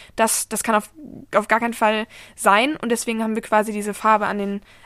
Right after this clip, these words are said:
an den Part-, an die Parteizentralen gebracht. Und wir sind eben als letzte Generation mit Scientist Rebellion und Debt for Climate zusammen in einer Koalition. Das heißt, dass wir uns irgendwie gegenseitig bei den Aktionen, die wir machen,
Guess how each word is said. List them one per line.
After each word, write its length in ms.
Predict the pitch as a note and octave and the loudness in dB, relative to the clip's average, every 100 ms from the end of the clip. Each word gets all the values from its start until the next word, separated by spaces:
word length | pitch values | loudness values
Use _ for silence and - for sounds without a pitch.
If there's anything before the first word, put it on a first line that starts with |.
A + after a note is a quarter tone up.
| _ - | _ -4
an 160 | G#3 | 0
den 200 | G#3 G#3 | 0 -2
Part-, 260 | - G#3+ - | -6 -8 -6
an 140 | G#3 | -4
die 80 | G#3 | -4
Parteizentralen 880 | G3+ G#3+ - A3+ - G3 - F#3+ F#3+ | -6 -8 -4 -4 -4 -8 -4 -2 -2
gebracht. 520 | G3 G3+ - - - - - - - | -4 -2 -2 -4 -12 -14 -20 -14 -2
Und 380 | A3+ A3+ A3 | 0 0 -2
wir 140 | A#3 A#3+ | 0 0
sind 180 | B3 A3+ | 0 0
eben 380 | A#3 A3+ A3+ | 0 -2 -4
als 140 | G#3+ G#3+ | -2 -2
letzte 160 | A3 | -2
Generation 520 | A3 G3+ G#3 D#4+ F4+ C4 | -2 -4 -2 0 0 0
mit 240 | A#3+ - - | -4 -8 -6
Scientist 440 | A#3 A#3+ A#3 - | -2 -2 -2 -8
Rebellion 320 | G#3 G#3+ A3+ G#3+ | -4 -4 -4 -6
und 160 | G3+ | -6
Debt 120 | G#3+ | -6
for 120 | - G3 | -8 -2
Climate 340 | G#3+ A#3 B3 | 0 0 -2
zusammen 280 | - G#3 G#3+ | -6 -6 -4
in 60 | |
einer 80 | G#3 | -6
Koalition. 640 | G3 G#3+ G3 G3 C#4 D#4 D#4 | -6 -6 -6 -6 -2 0 0
Das 140 | - | -2
heißt, 220 | A3 G#3+ | -2 -2
dass 120 | G#3+ | -8
wir 60 | G#3+ | -10
uns 80 | G#3+ | -10
irgendwie 240 | G#3+ G#3+ - - - - | -10 -10 -12 -16 -18 -4
gegenseitig 500 | C4+ B3 A#3+ A#3+ A#3 | 0 2 0 0 0
bei 140 | A3+ | 0
den 320 | A3+ A3+ A3+ A3 | 0 -2 -4 -4
Aktionen, 380 | A3+ - B3 | -4 -4 -4
die 60 | A3+ | -4
wir 60 | A3+ | 0
machen, 380 | A3+ - A#3 | 0 0 -6